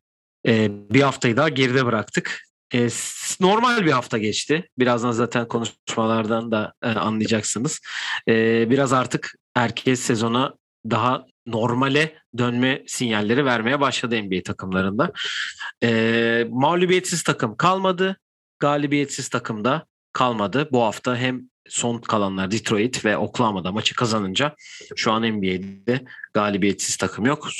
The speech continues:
En sonda, e, Utah kalmıştı yenilmeyen. O da, e, şanlı Chicago'na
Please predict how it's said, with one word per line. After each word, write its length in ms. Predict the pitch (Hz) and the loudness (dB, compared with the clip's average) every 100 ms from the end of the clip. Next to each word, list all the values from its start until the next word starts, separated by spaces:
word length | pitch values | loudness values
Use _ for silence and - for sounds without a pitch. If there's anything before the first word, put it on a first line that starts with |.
| - | 0
En 160 | 143 143 | 2 2
sonda, 560 | 139 127 123 180 214 - | 0 2 2 0 -4 -2
e, 280 | 120 117 147 | 0 2 2
Utah 280 | - 123 - | 2 0 0
kalmıştı 440 | 107 98 - 113 | -2 -2 -2 0
yenilmeyen. 480 | 117 117 104 123 139 | 0 0 0 0 0
O 140 | 120 110 | 0 2
da, 220 | 131 135 - - - - - - | 0 -2 -14 -20 -20 -20 -14 -4
e, 260 | 104 101 | 0 2
şanlı 360 | 95 120 120 123 | 2 0 2 0
Chicago'na 640 | - 117 117 104 113 135 | 2 0 2 0 0 -2